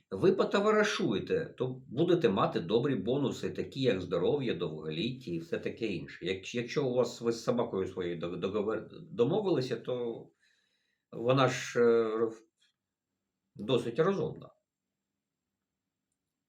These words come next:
З іншими скла-, своїми складовими теж раджу тар-, раджу та-, товаришувати.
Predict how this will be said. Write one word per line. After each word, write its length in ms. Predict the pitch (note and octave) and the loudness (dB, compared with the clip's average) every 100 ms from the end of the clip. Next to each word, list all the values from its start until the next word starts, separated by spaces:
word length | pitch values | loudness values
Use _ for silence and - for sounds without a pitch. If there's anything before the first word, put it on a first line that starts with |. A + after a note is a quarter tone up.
| _ _ _ _ _ _ _ _ _ F#2 | _ _ _ _ _ _ _ _ _ -4
З 180 | F#2 | 2
іншими 340 | G3+ F3+ C3 A#2 | 4 4 2 0
скла-, 300 | A#2 A#2+ A2 | 2 0 0
своїми 560 | - A2 A#2 A2 F2 - - _ | 0 0 2 2 -2 -8 -20 _
складовими 760 | - - A2 G2 F#2+ B2+ F#3+ G2 | -20 -2 0 2 4 4 4 2
теж 320 | - C3 C3 | 2 2 2
раджу 380 | - F#2 F#2+ F#2+ | 0 0 0 0
тар-, 340 | G2 F2+ - | -4 -4 -6
раджу 400 | - G2+ D#3 A2+ | -2 4 4 4
та-, 260 | F#2+ G2+ F#2 | 0 0 0
товаришувати. 960 | G#2 G#2 G2+ F#2 G2 F2 C#2+ C#2 - | 0 0 0 -2 -2 -2 -4 -8 -16